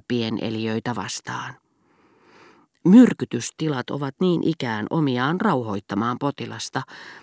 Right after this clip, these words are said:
joka saa ilolla kuulla halvaantumisensa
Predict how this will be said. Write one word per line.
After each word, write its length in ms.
joka 260
saa 260
ilolla 420
kuulla 320
halvaantumisensa 1120